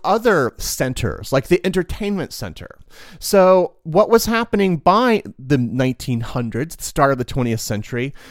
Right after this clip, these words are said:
was the theater district, the entertainment district of New York,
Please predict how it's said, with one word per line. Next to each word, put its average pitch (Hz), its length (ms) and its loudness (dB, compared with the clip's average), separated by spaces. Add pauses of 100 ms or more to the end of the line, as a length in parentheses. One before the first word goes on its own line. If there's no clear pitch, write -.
(140)
was 160 400 2
the 180 120 4
theater 226 480 4
district, 120 500 -2
the 165 180 -4
entertainment 214 880 0
district 101 480 -8
of 113 320 -2
New 131 200 -2
York, 117 440 -2